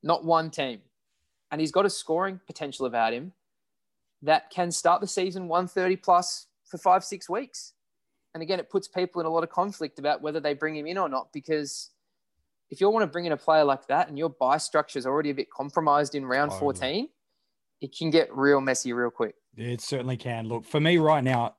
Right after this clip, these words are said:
Speaker 2: i-, he's on the watch list. I, I don't have him in any of my starting squads, but he's not far from ruled out from any, every single format of the game. He's right in the watch list. What do I need to see in the preseason? Honestly, I probably need to see other midfielders in other teams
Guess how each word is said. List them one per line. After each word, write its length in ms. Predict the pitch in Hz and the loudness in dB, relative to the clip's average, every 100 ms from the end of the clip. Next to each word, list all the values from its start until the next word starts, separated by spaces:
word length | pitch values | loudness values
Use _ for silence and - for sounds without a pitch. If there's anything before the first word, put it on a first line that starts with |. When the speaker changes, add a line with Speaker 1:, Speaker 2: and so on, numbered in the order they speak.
| - | -4
Speaker 2:
i-, 140 | 127 | -4
he's 280 | 117 165 208 | 2 4 6
on 100 | 165 | 4
the 80 | 120 | 4
watch 300 | 113 113 - | 0 -2 -4
list. 200 | 110 - | -6 -4
I, 80 | 123 | 0
I 80 | 143 | 2
don't 140 | 147 147 | 4 4
have 160 | 139 | 4
him 80 | 143 | 4
in 120 | 123 | 4
any 180 | 120 139 | 4 4
of 80 | 147 | 4
my 120 | 135 | 2
starting 420 | 123 131 120 135 | 0 -2 -2 -2
squads, 480 | 131 - 120 175 - - - _ | -6 -4 -2 -2 -6 -16 -20 _
but 80 | - | -4
he's 160 | 123 175 | -2 0
not 180 | 254 - | -2 -4
far 320 | 127 131 170 | -2 0 0
from 280 | - 117 104 | 0 -4 -4
ruled 260 | 110 101 | -4 -4
out 240 | 107 101 - | -2 -2 -4
from 160 | 110 - | -10 -6
any, 200 | 131 139 143 | -2 -2 -2
every 300 | 131 131 113 | -4 -4 -6
single 260 | 135 117 | -6 -8
format 380 | 101 123 110 107 | -6 -6 -4 -6
of 60 | 98 | -8
the 60 | |
game. 240 | 95 98 101 | -8 -6 -6
He's 140 | 95 | -6
right 340 | 117 131 139 | 0 2 2
in 80 | 135 | 2
the 60 | 113 | -2
watch 340 | 101 87 - | -4 -8 -8
list. 280 | 110 110 - _ - _ - | -8 -8 -12 _ -20 _ 0
What 120 | 170 | 2
do 80 | 190 | 4
I 80 | |
need 160 | 190 185 | 2 0
to 60 | 139 | 0
see 140 | 180 | 2
in 80 | 214 | 2
the 80 | 151 | 2
preseason? 580 | 170 180 - 202 285 262 _ _ | 0 -2 -2 -6 -6 -12 _ _
Honestly, 440 | 151 196 269 285 - _ _ _ _ _ _ | -2 -2 -4 -8 -10 _ _ _ _ _ _
I 40 | - | -18
probably 320 | - 175 294 | -6 0 4
need 140 | 302 135 | 4 2
to 40 | |
see 180 | - 139 - | 0 0 2
other 180 | 127 | 2
midfielders 580 | 139 123 123 135 160 147 | 4 2 0 0 0 0
in 80 | 117 | 0
other 160 | 110 110 | 0 -2
teams 460 | 117 113 107 - | -2 -2 -2 -6